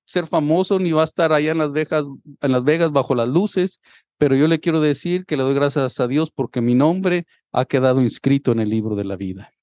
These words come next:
Cuando yo decidí bau-, ser bautizado en el nombre de Jesús, la palabra de Dios dice que mi nombre queda inscrito en el libro de la vida.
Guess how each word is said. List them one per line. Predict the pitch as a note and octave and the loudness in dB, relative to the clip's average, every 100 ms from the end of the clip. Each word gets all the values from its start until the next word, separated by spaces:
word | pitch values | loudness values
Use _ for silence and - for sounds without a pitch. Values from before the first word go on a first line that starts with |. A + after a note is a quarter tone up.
| _ _ _ - | _ _ _ -4
Cuando | C#3+ C#3 | 0 2
yo | C#3+ E3 | 2 4
decidí | F3 F3+ F3 D3+ F3 F3 | 4 2 2 2 2 2
bau-, | E3 | 2
ser | - E3 | 0 0
bautizado | E3 D3+ C3+ - E3+ F#3 | 0 0 0 2 2 2
en | E3+ | 2
el | D3 | 2
nombre | D#3 E3+ E3 | 2 0 -2
de | D3 | -2
Jesús, | C3 B2 - G3+ A3+ - _ | -2 -4 0 0 0 -4 _
la | - C3 | -6 -4
palabra | C3+ D3 D#3 | 0 2 2
de | |
Dios | D#3 | 2
dice | D3+ E3 | 0 -4
que | - C#3 | -2 0
mi | B2+ | 2
nombre | C#3 D#3+ D3+ | 2 2 0
queda | - D3+ C#3+ | -2 -2 0
inscrito | C3+ - D#3 D#3 D3+ | -2 -2 -2 0 -2
en | |
el | B2+ | -2
libro | A#2+ B2+ B2+ B2 | -2 -4 -4 -4
de | B2 | -4
la | B2 | -6
vida. | G#2+ G2 F#2+ | -4 -6 -8